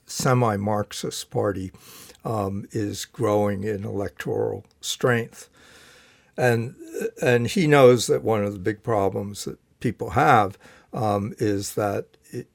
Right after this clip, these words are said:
if they retire from work, um, they have no income. And so, so what do you do about that? Uh, and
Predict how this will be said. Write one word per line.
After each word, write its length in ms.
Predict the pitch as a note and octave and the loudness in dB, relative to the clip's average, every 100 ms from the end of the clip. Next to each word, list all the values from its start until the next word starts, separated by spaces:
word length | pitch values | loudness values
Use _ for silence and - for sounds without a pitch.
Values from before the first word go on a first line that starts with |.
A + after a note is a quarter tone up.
| _ _ - | _ _ 0
if 240 | A2 - | 0 0
they 400 | A#2 G#2 G2 G#2+ - | -2 0 0 -6 -6
retire 520 | G#2+ G2 B2 A#2 A#2 | -6 0 4 6 6
from 280 | G#2 - G2+ | 4 -4 -6
work, 420 | G2 G2 F#2+ - - - | -4 -4 -6 -10 -14 -6
um, 420 | G2 F#2 F#2 G2 _ _ | -4 -4 -6 -14 _ _
they 320 | G3 A2 A2 | -4 2 2
have 140 | G2 G2+ | 2 -2
no 240 | G#2+ G2 | -2 0
income. 480 | A2 B2 - G#2 A2+ _ _ _ _ - | 0 0 -4 -10 -12 _ _ _ _ -14
And 240 | G2 G2 | -12 -12
so, 280 | - - F2+ | -12 -12 -14
so 200 | - - | -16 -10
what 140 | G2+ G2+ | -6 -4
do 60 | |
you 100 | F#2+ | -4
do 200 | F#2 - | -4 -4
about 320 | F#2+ F#2+ F2+ - | -4 -6 -6 0
that? 360 | B2 G2 - - - - _ - | 2 2 -2 -16 -20 -20 _ -8
Uh, 340 | G#2+ G2+ G2+ - - | -6 -4 -4 -6 -6
and 400 | G#2+ G2+ G2 | -4 -4 -6